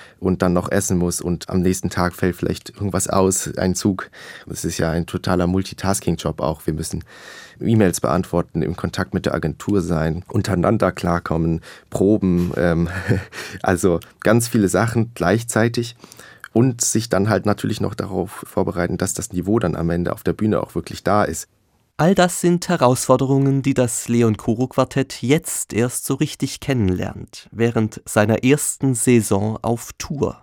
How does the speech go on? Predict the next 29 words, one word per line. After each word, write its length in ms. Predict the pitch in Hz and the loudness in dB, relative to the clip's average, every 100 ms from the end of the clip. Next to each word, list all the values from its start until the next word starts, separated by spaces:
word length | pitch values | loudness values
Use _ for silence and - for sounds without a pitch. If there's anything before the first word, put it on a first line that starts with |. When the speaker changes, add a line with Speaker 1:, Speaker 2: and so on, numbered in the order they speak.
| _ | _
Speaker 2:
mit 220 | - 120 - | -2 -2 0
über 320 | 175 160 - | 2 4 2
achtzig 480 | 127 - - 131 - | -2 -6 -6 -8 -4
Konzerten 600 | 127 120 107 104 120 113 | -4 -2 -4 -2 -2 0
im 140 | 120 | 0
Jahr. 320 | 110 87 87 - _ _ _ _ - - - - _ - | 0 -2 -6 -16 _ _ _ _ -20 -20 -20 -20 _ -4
Es 160 | 135 | 0
sind 160 | 143 151 | 0 2
Herausforderungen, 920 | 123 95 107 - 131 135 147 151 156 | 2 4 2 2 2 4 2 2 -2
von 180 | - 127 | 0 2
denen 220 | 117 110 | 4 2
das 280 | 110 110 - | 0 -4 -8
Publikum 480 | - - - - 113 | -6 -2 -2 0 0
abends 380 | 101 101 107 - | 2 2 2 0
im 140 | 107 | 0
Konzertsaal 720 | - 98 101 98 - 120 120 | 0 0 -2 -4 -4 -4 -2
nichts 380 | 131 135 - - | -4 -4 -8 -4
ahnt. 520 | 135 104 95 - - _ _ _ _ _ _ - - - _ _ | -2 -2 -6 -12 -20 _ _ _ _ _ _ -20 -20 -20 _ _
Und 160 | 156 135 | 0 2
die 60 | |
vier 440 | 135 160 196 202 208 | 0 2 2 2 0
wissen 280 | 143 - 156 | -2 -2 -2
es 180 | 139 - | -2 -2
genau. 480 | 143 110 - - - _ _ - | 0 0 -4 -12 -16 _ _ -20
Ihr 300 | - 117 98 98 | 0 2 2 -2
Pragmatismus 1080 | - 117 - 92 - 175 - 151 147 - - | -2 -2 2 0 2 0 2 2 2 0 -2
und 200 | 101 101 | -4 -4
ihre 200 | 110 101 | -6 -4
Disziplin, 800 | - - - - 131 139 151 | -4 -4 -2 -2 0 0 0